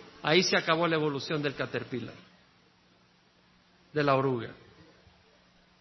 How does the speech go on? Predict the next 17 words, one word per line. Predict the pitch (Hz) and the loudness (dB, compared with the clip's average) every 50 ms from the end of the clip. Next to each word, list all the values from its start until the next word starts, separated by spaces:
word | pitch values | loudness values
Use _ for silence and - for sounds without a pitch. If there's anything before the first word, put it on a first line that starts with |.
| _ _ _ - _ _ _ _ _ _ _ - | _ _ _ -20 _ _ _ _ _ _ _ -6
Y | 151 160 | -2 0
no | 208 214 | 0 2
solo | 202 240 226 220 226 226 | 4 4 4 6 6 6
eso, | 240 254 233 - - - 120 113 - - - - - - - - - - - - _ _ _ _ _ _ _ _ _ - | 8 6 6 4 2 -2 -6 -8 -10 -18 -20 -20 -20 -20 -20 -20 -20 -20 -20 -20 _ _ _ _ _ _ _ _ _ -2
de | 156 151 156 | 2 4 8
boca | 151 214 254 262 262 269 254 | 10 12 12 12 12 10 8
masticadora | 233 233 196 - - 226 196 - 220 214 226 254 262 247 220 185 165 147 | 8 6 4 2 -2 -4 0 2 4 6 6 8 8 8 8 6 4 4
sale | - - - 214 208 208 | 2 4 6 6 6 6
un | 208 196 175 | 6 4 2
tubo | - - 220 214 208 190 | 2 2 2 4 4 2
chupador, | - - 190 165 - 165 151 143 131 117 117 - - - - - - - - - - - - - - - - - - - | 2 -2 -2 0 2 2 2 2 2 -2 -4 -6 -14 -20 -20 -20 -20 -20 -20 -20 -20 -20 -20 -20 -20 -20 -20 -14 -4 0
de | 175 175 | 0 2
pseudopatas | 165 - 202 196 190 185 180 196 190 - 262 262 269 262 - - 175 151 - | 4 6 6 6 6 6 4 4 4 6 8 8 8 8 4 0 0 0 2
salen | - 202 196 196 190 170 | 2 2 2 2 0 0
seis | - - 220 202 170 - | 0 2 2 2 2 0
patas | - 214 196 196 - 196 165 - | 2 2 2 2 0 -2 -4 -2
segmentadas, | 185 170 170 165 156 143 - - 147 127 120 113 117 113 - - - | -4 -2 -2 -2 -4 -4 -2 0 0 0 0 -2 -4 -8 -12 -14 -14